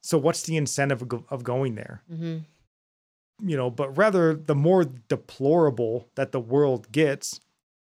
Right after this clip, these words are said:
Speaker 1: I think the f-, focus on righteousness for the church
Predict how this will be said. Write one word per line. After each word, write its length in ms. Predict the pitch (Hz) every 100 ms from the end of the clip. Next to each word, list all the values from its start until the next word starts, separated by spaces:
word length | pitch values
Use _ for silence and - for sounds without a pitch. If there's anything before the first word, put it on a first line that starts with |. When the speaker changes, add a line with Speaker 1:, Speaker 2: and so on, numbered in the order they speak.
| _ 139
Speaker 1:
I 100 | 156
think 380 | 175 156 156 _ _ _ _ _ _ _ _ _ _ -
the 80 | 160
f-, 340 | - - - -
focus 480 | - 180 185 175 -
on 400 | 156 139 127 110
righteousness 760 | 123 170 185 143 - 127 120 -
for 160 | 156
the 100 | 127
church 600 | - - 190 156 - -